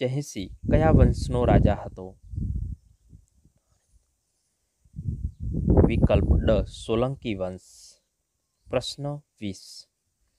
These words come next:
ઓગણીસો ને ત્રીસમાં ગુજરાતના બનેલા કયા બનાવે આખા વિશ્વનું ધ્યાન એ તરફ ખેંચ્યું? તો વિકલ્પ આવશે બ, દાંડીકૂચ. એ વિશ્વને ધ્યાન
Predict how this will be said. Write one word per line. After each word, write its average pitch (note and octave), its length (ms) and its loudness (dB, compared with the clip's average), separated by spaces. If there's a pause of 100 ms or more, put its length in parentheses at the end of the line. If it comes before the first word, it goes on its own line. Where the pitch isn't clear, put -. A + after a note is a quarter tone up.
(260)
ઓગણીસો E3+ 480 -2
ને F3+ 140 0
ત્રીસમાં D3 600 -6
ગુજરાતના C#3 840 0
બનેલા A#2+ 500 -2
કયા A2+ 400 -2
બનાવે A2 400 -2
આખા - 380 -12
વિશ્વનું G#2 600 -10
ધ્યાન G2 340 -10 (120)
એ A#2+ 80 -8
તરફ G2 300 -12 (180)
ખેંચ્યું? F#2+ 360 -16 (680)
તો G2 60 -14
વિકલ્પ G#2 420 -8
આવશે F#2+ 260 -10
બ, G2 140 -6 (220)
દાંડીકૂચ. - 840 -2 (1120)
એ A2+ 180 -4 (120)
વિશ્વને G2+ 680 -6 (580)
ધ્યાન G2+ 460 -10